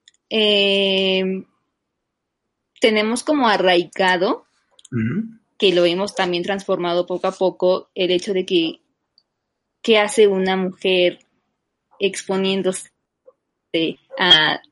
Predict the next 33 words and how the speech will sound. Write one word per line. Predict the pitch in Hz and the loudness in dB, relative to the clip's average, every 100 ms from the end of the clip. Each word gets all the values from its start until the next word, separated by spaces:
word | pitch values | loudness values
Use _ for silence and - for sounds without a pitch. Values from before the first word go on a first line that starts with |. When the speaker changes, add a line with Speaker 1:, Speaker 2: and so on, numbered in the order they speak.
| _ _ | _ _
Speaker 1:
quizá | - 190 196 185 185 180 | -10 -4 0 0 0 0
desnudo, | 185 185 185 151 - - _ | -2 -2 -2 -4 -8 -14 _
por | 180 | -8
ejemplo? | 170 185 165 160 160 - | -6 -6 -6 -8 -12 -6
Speaker 2:
Ah, | 139 135 127 | -2 0 -2
ok, | 113 - - _ _ - | -4 -10 -18 _ _ -18
ok. | 104 - 110 _ _ _ - - _ _ | -16 -16 -20 _ _ _ -20 -20 _ _
Speaker 1:
Entonces, | 214 196 202 196 202 190 - - | -2 0 -2 0 2 0 -4 -6
es, | 196 190 - _ - | -6 -6 -14 _ -2
es | 208 - | -2 -2
una, | 214 214 214 208 196 180 170 185 - | -2 0 2 4 4 2 0 -4 0
volvemos | 196 202 220 | 2 2 0
a | |
lo | 196 | -2
mismo, | 190 196 | -2 0
a | |
la | 180 | 2
deconstrucción | 180 175 190 185 180 - - 196 196 370 _ _ _ _ | 2 2 -2 -2 -6 -6 -4 -4 -4 -6 _ _ _ _
que | - | -10
se | - 185 | 0 0
va | 170 | 0
Speaker 2:
Ujú. | |
Speaker 1:
trabajando | 170 160 - - 214 190 180 240 - _ _ - - 220 | 0 -2 -2 0 0 2 0 0 -6 _ _ 4 8 10
y | 214 | 10
en | 185 180 | 6 2
la | 180 - | -4 0
que | 185 180 175 175 - _ | 2 4 4 4 0 _
también | 208 190 202 202 | -2 0 0 0
ella | 202 202 | 0 0
se | 202 | -2
va | 185 185 185 | 0 2 2
adaptando | 175 170 - 202 196 185 190 196 | 0 -2 -4 0 0 0 2 2
al | 170 156 147 165 | 2 -2 -4 -8